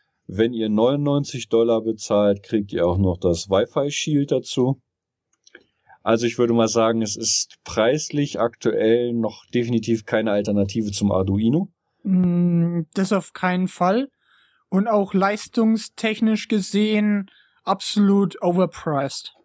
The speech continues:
Speaker 1: Ja, ansonsten fand ich's eigentlich ganz interessant, weil wenn du dann irgendwie mal so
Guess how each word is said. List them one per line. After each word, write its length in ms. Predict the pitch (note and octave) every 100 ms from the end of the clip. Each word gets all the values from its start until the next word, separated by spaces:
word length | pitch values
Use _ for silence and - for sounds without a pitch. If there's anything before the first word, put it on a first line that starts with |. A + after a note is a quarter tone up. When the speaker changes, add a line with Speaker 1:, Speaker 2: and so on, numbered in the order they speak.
| _ _ - _ _ _ _ _ _ _
Speaker 1:
Ja, 200 | G#2+ A2 - _
ansonsten 640 | A2+ C3 E3+ - D3+ D#3+ - _ _ _ -
fand 300 | - D3 E3+
ich's 160 | C#3+
eigentlich 300 | B2 C#3 D#3
ganz 200 | - C3+
interessant, 600 | C#3 B2+ C3 - C#3 A2+
weil 160 | A2+ G#2
wenn 100 | G#2
du 80 | A2
dann 140 | G#2+
irgendwie 420 | G#2 A2 B2 A#2
mal 300 | A2 G#2+ G#2+ G#2
so 460 | G#2 G#2 G#2+ G2